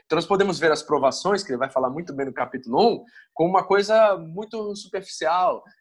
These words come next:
né? Arti-, para nós, nos nossos dias, achar que, sei lá, não deu pra pagar as contas esse mês, a gente tá passando por perseguição ou provação, né? Quando de fato é só uma péssima administração da nossa parte.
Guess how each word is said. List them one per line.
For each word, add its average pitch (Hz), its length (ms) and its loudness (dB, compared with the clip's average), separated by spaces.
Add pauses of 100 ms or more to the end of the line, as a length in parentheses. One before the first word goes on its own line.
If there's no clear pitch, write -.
né? 143 400 -4
Arti-, 139 280 -4 (360)
para 170 200 4
nós, 175 300 2
nos 160 80 -12
nossos 151 260 -8
dias, 156 280 -6
achar 143 300 -8
que, - 360 -8 (140)
sei - 160 -10
lá, 151 280 2 (140)
não 143 180 -16
deu 151 120 -4
pra 151 100 -10
pagar 151 240 -4
as - 100 -10
contas 143 280 -14
esse - 100 -12
mês, 147 240 -4
a 160 60 -12
gente 156 60 -14
tá 156 100 -2
passando 143 280 -6
por 143 120 -20
perseguição 135 640 -2 (260)
ou 123 100 0
provação, 123 640 0
né? 151 200 0 (260)
Quando 131 160 -2
de 135 120 -8
fato 143 360 2
é 160 60 0
só 156 220 0
uma 185 160 0
péssima 170 340 -2
administração 180 640 -4
da 175 80 0
nossa 175 240 0
parte. 156 320 0